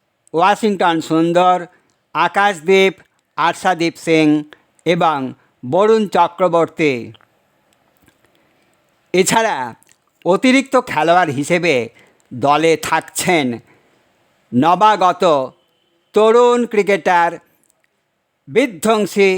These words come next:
আরও এক ব্যাটসম্যান আয়ুষ মাত্রে, শিবম দুবে, ধ্রুব জুড়েল,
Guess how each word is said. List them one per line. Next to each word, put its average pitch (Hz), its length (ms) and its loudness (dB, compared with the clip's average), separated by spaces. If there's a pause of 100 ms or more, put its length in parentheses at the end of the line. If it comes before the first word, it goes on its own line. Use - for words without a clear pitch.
(680)
আরও 196 320 0
এক 185 240 -2
ব্যাটসম্যান 151 640 -2 (720)
আয়ুষ 190 400 2
মাত্রে, 160 540 -2 (1900)
শিবম 220 480 2
দুবে, 202 340 2 (960)
ধ্রুব 185 260 -2 (100)
জুড়েল, 170 460 0